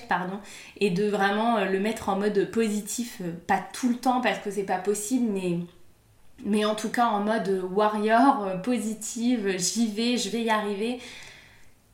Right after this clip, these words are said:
quatre-vingt-dix pour cent du temps. Donc ce serait, ce serait juste génial. Donc j'avais très, très, très envie de tourner cette vidéo et ce podcast.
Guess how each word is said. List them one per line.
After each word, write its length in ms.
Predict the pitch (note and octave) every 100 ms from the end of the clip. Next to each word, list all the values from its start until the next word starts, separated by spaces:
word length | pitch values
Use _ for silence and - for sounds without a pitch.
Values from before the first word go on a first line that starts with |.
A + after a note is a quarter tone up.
| - -
quatre-vingt-dix 640 | G3+ F#3 A3 G#3 A3 G#3 C#4
pour 180 | C4+
cent 200 | C4 B3+
du 180 | B3 C4
temps. 180 | F4+ F#4 - -
Donc 280 | G#3+ G3 G#3
ce 120 | -
serait, 420 | G3 - G3 F#3+
ce 160 | F#3+ G3
serait 220 | - G3+
juste 260 | G3 A#3 A3+
génial. 420 | A3+ A3 B3 B3+
Donc 140 | G3
j'avais 240 | G3 G3+ G#3
très, 280 | - C#4+ C#4
très, 300 | - B3+ B3
très 320 | - A#3+ A3
envie 340 | G#3+ F#3+ F#3+
de 140 | F3+ F#3
tourner 300 | G3 F#3 E3+
cette 220 | G3 F3+
vidéo 280 | F#3+ G#3+ A#3
et 60 |
ce 80 | A#3
podcast. 640 | G3+ F#3+ F3+ D#4 - -